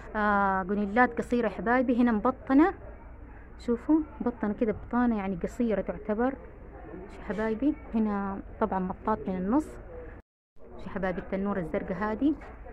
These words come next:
آه، شوفوا من الأمام كيف القصة دي اللي فيها، وهنا في جيوب. خلاص حبايبي جيوب كده صغيرة. شوفوا تنورة أيضًا قصيرة طبعًا.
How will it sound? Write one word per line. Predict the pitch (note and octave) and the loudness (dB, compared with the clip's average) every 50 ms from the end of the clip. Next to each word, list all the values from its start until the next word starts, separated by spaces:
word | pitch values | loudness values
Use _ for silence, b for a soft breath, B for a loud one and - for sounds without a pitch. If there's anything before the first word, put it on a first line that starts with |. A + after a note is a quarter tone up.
| - - - - - - - G3 | -14 -14 -14 -14 -14 -10 -6 -4
آه، | F#3 F#3 F#3 | -4 -2 -4
شوفوا | F#3 - A3+ G3+ - G3 | -4 -4 -6 -4 -4 -4
من | F#3+ F3+ | -4 -2
الأمام | F3+ F#3 - F#3+ G3 G#3 A3 B3 C#4+ D#4 D#4+ C#4 - - - - - - - - - - - - | -4 -4 -4 -2 -2 0 2 2 4 4 2 0 -2 -8 -12 -12 -12 -12 -12 -12 -14 -14 -8 -8
كيف | G3 - | -4 -4
القصة | G3+ F3+ E3+ - G3 - - - F#3 | -4 -4 -2 -4 -6 -6 -6 -10 -8
دي | E3 G3+ F#3+ | -8 -8 -8
اللي | F#3 F3 | -8 -8
فيها، | E3+ - A3+ A3+ A#3+ A#3 C#4+ D#4 D#4 - - - - - - - - - | -8 -8 -6 -6 -4 -4 -4 -4 -4 -8 -12 -14 -14 -14 -14 -14 -12 -10
وهنا | - F3 G#3+ G#3 F#3+ | -6 -4 -2 -2 -2
في | F3+ - - G3+ G3 | -4 -4 -4 -4 -4
جيوب. | F3 D#3 F#3 G3+ A3 B3+ D4 E4 - - - - - - - - | -4 -6 -6 -4 -2 0 0 -2 -2 -6 -16 -18 -16 -16 -14 -8
خلاص | F#3 F3+ F3+ - | -8 -8 -8 -6
حبايبي | - F#3 F#3+ G#3 G#3+ F#3+ | -6 -4 -2 -2 -2 -4
جيوب | E3+ - G#3 G3+ - - | -4 -4 -4 -4 -4 -6
كده | G#3 E3+ F3+ | -6 -6 -6
صغيرة. | - - F#3 F#3 G#3+ B3 C#4 D4+ F4+ F#4 - - - - - - - - - - - - - - - - - - | -6 -6 -6 -4 0 0 0 0 0 -2 -4 -10 -16 -16 -16 -16 -16 -16 -16 -18 -18 -18 -18 -18 -18 -18 -18 -18
شوفوا | - - - C4 D4+ D4+ - - - - - | -14 -4 -2 -2 -2 -2 -4 -14 -16 -8 -6
تنورة | G3 F#3+ G#3 G#3+ G3+ G3 | -4 -2 -2 -2 -2 0
أيضًا | - G#3+ F#3+ F#3+ F#3+ F#3 - - - - - - - - - - E3 | -2 -2 -2 -4 -6 -6 -8 -10 -12 -12 -12 -12 -12 -12 -12 -10 -8
قصيرة | F3+ - - B3+ A#3+ A3 F#3 F#3 - | -8 -4 -2 -2 0 0 -2 -2 -4
طبعًا. | G3+ F#3+ - G#3 B3+ E4+ | -6 -4 -2 -2 -2 -2